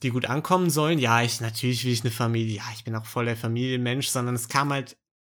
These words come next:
in dem Fall dann echt und authentisch rüber und wie ein normales Gespräch, was man so im echten Leben auch führen würde,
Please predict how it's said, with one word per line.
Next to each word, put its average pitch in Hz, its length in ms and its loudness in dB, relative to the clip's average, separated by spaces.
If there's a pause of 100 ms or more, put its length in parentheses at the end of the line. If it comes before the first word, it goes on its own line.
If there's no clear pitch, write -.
(520)
in 120 100 -6
dem 139 140 2
Fall 131 200 0
dann 123 160 0
echt 147 360 -2
und 123 140 -4
authentisch 123 540 -2
rüber 113 220 -2
und 110 180 -6
wie 131 120 0
ein 135 40 2
normales 123 680 4
Gespräch, 110 500 -8
was 117 140 -2
man 123 120 0
so 120 80 -2
im 113 100 -4
echten 135 360 -2
Leben 110 320 -2
auch 104 140 -4
führen 110 340 -2
würde, 104 320 -8